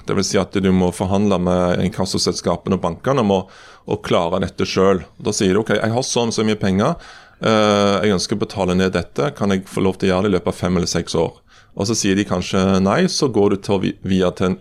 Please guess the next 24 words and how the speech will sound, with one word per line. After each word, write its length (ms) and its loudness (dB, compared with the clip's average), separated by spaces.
offentlig 440 -2
gjeldsordning, 520 -2
en 60 -4
tvungen 520 0
ordning. 420 -2
Eh, 300 2
og 140 2
da 240 4
er 60 2
det 80 0
jo 100 6
da, 160 6
eh, 1200 -4
ofte 220 -4
er 80 2
det 60 0
i 40 -14
forbind-, 400 -2
eh, 120 0
ofte 220 -2
er 80 0
det 60 -2
sammen 520 0
med 120 0